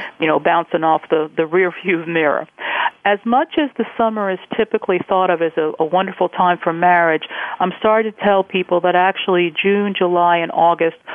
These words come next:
are not auspicious marriage months this year. If you can wait till September and beyond, you're gonna have a much easier go of it. There's a tremendous amount of power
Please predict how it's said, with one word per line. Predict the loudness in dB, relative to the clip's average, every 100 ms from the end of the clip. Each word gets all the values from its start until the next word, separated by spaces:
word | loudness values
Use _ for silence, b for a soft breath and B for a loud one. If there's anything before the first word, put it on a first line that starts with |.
| B -2
are | 0
not | 2 2 4 4
auspicious | 2 0 -2 -2 -2 -2 -6 -4
marriage | 2 4 4 2 0
months | -2 -2 -4
this | -4 -4
year. | -2 -2 -2 B B
If | -2 -2
you | 0 0
can | 0 0
wait | 0 0 -2
till | -6
September | -4 -4 0 0 2 0
and | 0
beyond, | -2 0 2 4 2 0 B B B B
you're | -2 0 2
gonna | 2 0
have | 0 0 0 -2
a |
much | -4 -2 0 0 -2
easier | -2 0 0 0 -2
go | 0 0 2
of | 0 -2
it. | -4 -2
There's | -2 0
a |
tremendous | -2 -4 -4 0 0 0 -4 -4
amount | 0 0
of | -2 -6
power | -2 0 2 2 0